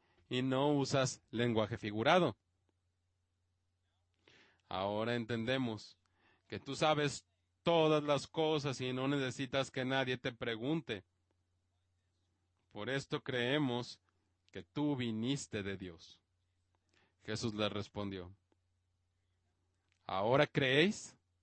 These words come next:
Mirad, la hora viene y ya ha llegado en que seréis esparcidos,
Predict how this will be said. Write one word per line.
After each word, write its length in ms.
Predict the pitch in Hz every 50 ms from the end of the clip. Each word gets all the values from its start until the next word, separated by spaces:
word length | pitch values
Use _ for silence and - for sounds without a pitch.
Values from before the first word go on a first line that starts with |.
| _ _ _ _ _ _ _ _ _ _ _ _ _ _ _ _ _ _ _ _ _ _ _ _ _ _ _ _ _ _ _ _ _ _ _ _ _ -
Mirad, 480 | 113 110 113 117 127 131 135 135 123 - _ _ _ _ _ _ -
la 180 | 110 110 113
hora 180 | 117 131 143 156
viene 440 | 143 139 156 160 151 143 131 107 - _ _ _ _ _ -
y 120 | - 120
ya 220 | 120 139 139 151 156
ha 60 | 156
llegado 540 | 147 147 139 139 147 165 175 156 123 104 - _ _ _ _ _ _ _ _ _ _ -
en 160 | 113 113 110
que 120 | - 120
seréis 440 | 110 - 135 123 120 123 127 127 -
esparcidos, 840 | 139 120 - - 117 110 - - 147 143 131 110 95 107 - - -